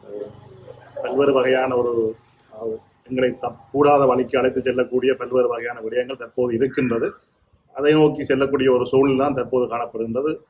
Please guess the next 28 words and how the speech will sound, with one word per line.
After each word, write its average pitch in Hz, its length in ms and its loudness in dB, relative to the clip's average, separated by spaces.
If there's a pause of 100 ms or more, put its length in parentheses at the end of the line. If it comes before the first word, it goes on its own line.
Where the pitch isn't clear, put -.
(160)
அந்த 127 180 -2
விடயங்களுக்கு 131 520 2
போகாமல் 131 760 2
தடுப்பதற்காக, 120 880 -4 (420)
ஆஹ், 110 320 -10
இந்த 123 280 -6 (240)
இப்படியான, 123 440 -4
இவ்வாறான 120 720 -6
விஷயங்களுக்கு 120 480 -4
வந்துட்டால் 123 360 -4
அந்த 123 320 -4 (360)
அவ்வாறான 120 220 -2
நோக்கங்கள் 120 440 -2
இல்லாமல் 110 380 -6
போகும். 110 280 -8 (440)
எனவே, 127 540 0 (1160)
நான் 147 140 -2
பார்க்கின்ற 147 440 2
போதே 135 180 6
ஒரு 131 160 4
முக்கியமான 131 560 2
விடயமாக 117 560 -2
தெரிகின்றது. 113 580 2
அதாவது, 113 400 -2
படிக்கக்கூடிய 127 560 2
பிள்ளைகளுக்கு 117 720 -2
இந்த 110 140 -6
விடயங்கள் 117 480 -4